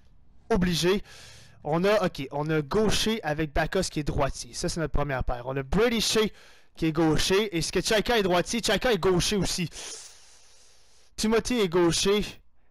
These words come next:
Eriksson est gaucher. Et Klotz est gaucher. On n'a pas de, on n'a pas de défenseur droit.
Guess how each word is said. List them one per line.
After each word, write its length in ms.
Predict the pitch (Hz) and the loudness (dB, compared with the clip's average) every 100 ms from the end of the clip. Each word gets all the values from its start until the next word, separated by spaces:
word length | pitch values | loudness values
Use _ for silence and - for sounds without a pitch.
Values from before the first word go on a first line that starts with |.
| - | -2
Eriksson 440 | 220 226 196 233 | 2 2 2 0
est 80 | 208 | 0
gaucher. 540 | 175 170 160 - 185 185 | 2 2 2 2 0 0
Et 100 | 160 | -6
Klotz 340 | 143 180 190 - | -2 0 2 0
est 60 | |
gaucher. 260 | 160 151 - | 0 0 0
On 80 | 147 | 0
n'a 80 | 151 | 0
pas 160 | 208 | 2
de, 180 | 180 165 | 2 2
on 100 | 151 | 2
n'a 100 | 151 | 0
pas 120 | 175 | 0
de 80 | 170 | -2
défenseur 400 | 156 147 143 139 | -2 -2 -2 -2
droit. 260 | 127 123 | -4 -10